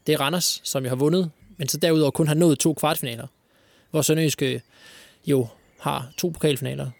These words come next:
og nu kan komme i den tredje, og, øh, og har en titel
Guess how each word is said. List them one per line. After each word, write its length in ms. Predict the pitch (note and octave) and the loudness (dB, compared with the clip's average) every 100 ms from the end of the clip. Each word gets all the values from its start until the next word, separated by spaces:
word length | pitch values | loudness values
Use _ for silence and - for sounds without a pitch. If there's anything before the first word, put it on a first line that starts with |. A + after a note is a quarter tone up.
| _ | _
og 240 | F3+ C3 | -6 -4
nu 80 | C#3 | -4
kan 180 | D3 - | -4 -4
komme 240 | - C#3+ | -4 -6
i 180 | D#3+ D3+ - | -4 -4 -6
den 160 | C3+ B2 | -8 -6
tredje, 400 | - D#3+ E3+ B2+ _ _ - | -2 0 0 -4 _ _ -14
og, 360 | D3+ C3 B2+ C#3+ | -4 -2 -2 -6
øh, 100 | C#3 | -6
og 60 | |
har 120 | C3+ C#3+ | -4 0
en 200 | F3 C#3+ | 0 0
titel 340 | - D#3+ | -2 -4